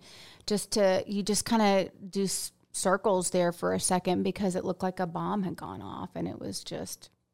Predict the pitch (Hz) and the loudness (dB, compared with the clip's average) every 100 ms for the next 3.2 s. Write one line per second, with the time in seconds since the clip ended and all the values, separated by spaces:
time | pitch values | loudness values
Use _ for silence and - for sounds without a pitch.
0 | _ _ _ _ 208 185 170 185 190 190 | _ _ _ _ 2 2 4 2 2 0
1 | 185 - 214 190 208 202 - 214 208 214 | -2 0 2 2 2 0 2 2 2 2
2 | 190 185 175 - 180 175 175 165 170 180 | 2 2 0 0 0 2 0 0 2 0
3 | 180 - | -2 -6